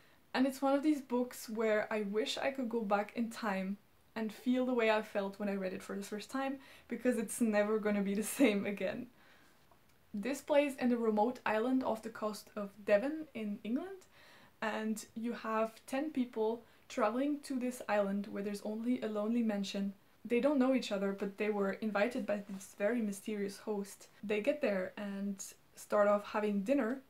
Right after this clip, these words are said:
still waiting for their host, who somehow doesn't show up. But then suddenly a gramophone starts, and on it is a voice that starts accusing each and every one of them to be responsible for someone's death.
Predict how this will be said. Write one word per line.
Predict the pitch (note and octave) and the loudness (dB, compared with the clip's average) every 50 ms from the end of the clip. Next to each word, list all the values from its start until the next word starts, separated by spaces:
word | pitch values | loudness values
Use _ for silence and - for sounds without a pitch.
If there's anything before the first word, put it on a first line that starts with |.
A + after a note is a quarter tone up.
| _ _ _ - | _ _ _ -20
still | - - - F4 F#4 - | -16 -6 -2 0 2 2
waiting | A3 G#3+ G#3 - G3+ G3 | 2 2 2 0 -2 -4
for | - G3 F#3+ | -4 -4 -4
their | F#3 F#3+ G3+ | -2 -2 -2
host, | G3+ G#3+ C#4+ D#4+ - - | -2 -2 -4 -4 -6 -10
who | - A3+ G#3 G3+ | -8 -6 -6 -6
somehow | G3 - - G3 G3+ G#3 G3+ F#3+ | -6 -6 -6 -6 -4 -4 -4 -4
doesn't | F#3 G3 F#3+ F#3+ G3 G3 | -2 -4 -4 -2 -4 -6
show | F#3+ - - G#3+ A3+ | -6 -4 -2 0 2
up. | B3+ B3+ A#3+ - - _ - - - - - - - - _ _ _ - | 2 2 2 0 -10 _ -20 -20 -20 -20 -20 -20 -20 -20 _ _ _ -4
But | - A#3 G3+ | -4 -2 0
then | - A3 A3 A3 | 2 0 0 2
suddenly | A3+ - D4 C#4 C4 A3+ G3+ G3 G3 G3+ - - _ _ _ - | 4 6 6 6 6 4 2 2 0 -2 -4 -8 _ _ _ -8
a | - G#3 G3+ | -4 -4 -4
gramophone | G3+ G#3 G#3 A3+ C4+ C4+ B3+ - G#3 G3 F#3+ F#3+ F#3 A3+ B3+ - | -2 -2 0 0 0 0 -2 -4 -6 -4 -4 -4 -6 -8 -10 -12
starts, | - - - - G#3+ G#3 - B3+ - - - - - - _ _ - | -16 -16 -8 -6 -4 -4 -4 -6 -8 -10 -16 -16 -16 -18 _ _ -16
and | - G#3+ G3+ G3+ G3+ G3 G3+ G3+ G3+ - - - | -12 -10 -10 -8 -6 -6 -6 -8 -8 -10 -10 -6
on | G3+ - A#3+ | -4 -2 -2
it | A3 G3 F#3+ - | -2 -4 -6 -6
is | - G#3+ G3 | -8 -6 -4
a | G#3 | -4
voice | G3 G3 G#3 G#3 G3+ G#3+ G#3 - - - | -2 0 2 2 2 2 -2 -6 -12 -8
that | - G3+ G3 F#3+ - | -6 -6 -6 -6 -8
starts | - - G#3+ G#3 G3+ G3+ - - | -6 -4 -2 -2 -2 -4 -6 -12
accusing | G#3+ - - - B3+ C4+ C#4 - G#3 G#3 G3+ - | -18 -16 -10 -4 -4 -4 -4 -4 -4 -6 -6 -4
each | - A#3+ B3 B3 - A3+ | -2 -4 -2 -2 -4 -8
and | G#3+ - | -6 -6
every | A3+ G#3+ A#3+ A#3 | -4 -4 -4 -2
one | A3 A3+ A3 | -2 -2 -2
of | G#3 F#3+ | -2 -4
them | G3 G3 G3 G3+ G#3 - - _ _ - | -4 -4 -2 -4 -4 -6 -12 _ _ -12
to | - A#3+ | -10 -10
be | G3+ G#3 G#3+ | -6 -6 -4
responsible | G3+ G3 G3 G3 - A#3+ C#4 - - A#3+ - G#3 G3+ G3 F#3+ - | -4 -4 -4 -4 -4 -6 -6 -6 -8 -10 -8 -8 -8 -8 -10 -14
for | - - G3+ G3+ | -14 -10 -8 -8
someone's | G3+ - - G#3 G3+ F#3+ F#3+ F#3+ G3+ - - - | -8 -8 -8 -6 -6 -6 -6 -8 -10 -12 -14 -10
death. | - - - G#3 | -8 -8 -8 -8